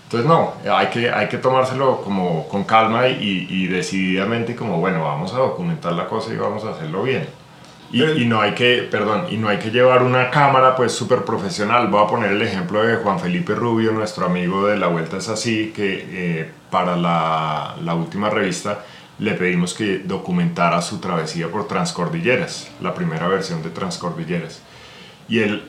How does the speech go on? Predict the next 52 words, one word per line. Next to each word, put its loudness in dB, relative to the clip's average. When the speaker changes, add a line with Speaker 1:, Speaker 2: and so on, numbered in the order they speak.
Speaker 1:
llevó 4
una 2
cámara, 4
pues, -4
él -2
pensaba 2
hacerlo -2
súper -6
juicioso -4
con -2
la 0
cámara, 0
y -6
claro, 2
la 0
dureza, 0
digamos, 0
de 0
la 0
ruta -4
lo 0
obligó -2
como -4
a -2
decir, -6
"No, -2
no, -8
no -4
puedo -2
cargar -2
esta -8
cámara". 2
Y, 4
e 4
hizo 2
todo 6
con 2
un 4
celular 4
y, 0
y 4
funcionó 2
muy 4
bien. 4
Claro, 4
él -2
es -4
fotógrafo, 2
tiene 0
un 0
ojo, 0
Speaker 2:
Ujú. -8